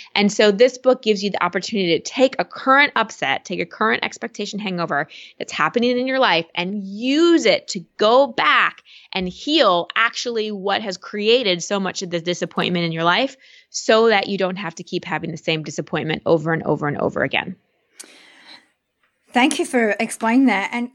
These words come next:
Speaker 2: Christine, I think that I'm sure our listeners are also wondering, 'cause I do, we have lots of women, and I do know that there's lots of, uh, encounters and conversations I've had with women that have, uh, had amazing relationships.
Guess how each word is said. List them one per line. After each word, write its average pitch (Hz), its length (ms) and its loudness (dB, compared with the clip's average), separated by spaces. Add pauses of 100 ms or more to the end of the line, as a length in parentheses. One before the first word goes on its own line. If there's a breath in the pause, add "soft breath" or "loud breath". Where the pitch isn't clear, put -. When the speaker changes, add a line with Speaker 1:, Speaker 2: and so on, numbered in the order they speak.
Speaker 2:
Christine, 285 400 0
I 277 80 4
think 359 240 -4
that 349 220 0
I'm 247 200 2
sure 269 260 0
our 247 100 6
listeners 214 340 -6
are 196 120 -2
also 196 360 -4
wondering, 196 340 -8
'cause 220 140 -6
I 233 100 2
do, 254 560 -4 (140)
we 220 100 -4
have 185 220 -10
lots 196 260 -6
of 190 80 -10
women, 190 260 -10
and 190 80 -8
I 196 80 -6
do 233 300 -4
know 190 320 -4
that - 160 -12
there's 190 240 -8
lots - 400 -4
of, 196 240 -8 (380 loud breath)
uh, 190 280 -6
encounters 220 680 -4
and 196 280 -10
conversations 196 560 -8
I've 196 200 -4
had 185 280 -8
with 302 220 -6
women 190 380 -6 (260 loud breath)
that 208 420 -2
have, 202 600 -6
uh, 202 240 -6
had 233 440 -2
amazing 254 380 -2
relationships. 208 880 -4